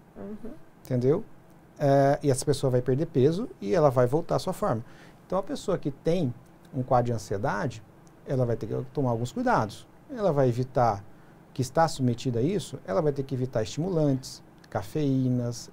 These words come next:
Speaker 2: energéticos, né? Aquela pessoa que toma muito café durante o dia. Às vezes o paciente volta pra mim e fala assim, "Tá, e aí, como é que você tá?" "Doutor, tô melhor, mas ainda tô assim e tal." Eu falo, "Tá, mas você tá tomando café?" "Doutor, eu tomo café o dia inteiro."
Speaker 1: <laughs>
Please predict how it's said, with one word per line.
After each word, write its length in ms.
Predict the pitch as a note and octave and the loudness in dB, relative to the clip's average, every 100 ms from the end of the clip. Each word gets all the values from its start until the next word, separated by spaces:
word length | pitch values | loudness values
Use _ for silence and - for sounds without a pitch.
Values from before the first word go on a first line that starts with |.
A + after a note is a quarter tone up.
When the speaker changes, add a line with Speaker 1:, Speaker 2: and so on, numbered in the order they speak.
| - | -12
Speaker 2:
energéticos, 1080 | A#2 B2 B2+ A#2 A#2 A#2 - - A#2+ A2+ - | -6 -2 -2 0 2 0 -4 -8 -8 -8 -8
né? 160 | B2+ C3 C#3 | -4 -4 -4
Aquela 180 | C3 | -6
pessoa 220 | A#2+ B2 C3+ | -8 -6 -4
que 80 | |
toma 180 | C3 B2 A#2 | -2 -2 0
muito 360 | C3 D3 C#3 | 4 4 2
café 280 | - A2+ A#2+ | -4 -6 -6
durante 260 | G#2 G#2 D3 | -6 -6 -4
o 40 | |
dia. 360 | B2 C3+ C3 B2+ - - - | 0 2 2 0 -8 -16 -2
Às 60 | |
vezes 160 | C3 C#3 | 0 2
o 20 | |
paciente 380 | C#3 C3+ C3 C3 | 0 0 -2 -2
volta 160 | B2+ A#2+ | -2 -2
pra 80 | |
mim 80 | B2+ | -4
e 20 | |
fala 140 | - C3 | -4 -6
assim, 240 | C#3 B2 C3 | -2 -4 -4
"Tá, 200 | - D3+ | -4 -4
e 80 | C#3 | 0
aí, 80 | C#3+ | -2
como 160 | C#3 C#3 | -2 -4
é 20 | |
que 60 | |
você 80 | C#3 | -6
tá?" 60 | C3 - - - | -10 -14 -20 -14
"Doutor, 320 | E3+ A3 F#3+ - | -4 -2 -2 -4
tô 80 | - | 0
melhor, 400 | C4+ G#3+ B3 B3 | 2 4 4 4
mas 180 | G#3+ G#3 | 2 0
ainda 140 | A3 | -2
tô 140 | G#3 G#3+ | -2 -4
assim 300 | - A3+ A#3 | -2 0 0
e 40 | |
tal." 200 | A3 A3 | -2 -6
Eu 20 | |
falo, 140 | G#3 - | -8 -10
"Tá, 100 | E3+ | -6
mas 300 | C3 A2 - - - | -4 -6 -10 -18 -20
você 180 | - - | -14 -6
tá 80 | D#3 | -2
tomando 180 | C#3+ B2 | 0 0
café?" 360 | B2 - D3 - - | -2 -4 -4 -4 -10
"Doutor, 200 | - D#3 | -8 0
eu 40 | G3+ | 0
tomo 160 | G3+ | 0
café 280 | F#3 F3+ F3 | -2 -2 -2
o 20 | |
dia 140 | D3 F#3+ | -2 -2
inteiro." 320 | F3+ C3 A#2+ | -2 0 0
Speaker 1:
<laughs> 960 | F#3+ - - - C4 - F#4 - - | -2 -6 -8 -6 -2 2 2 0 -4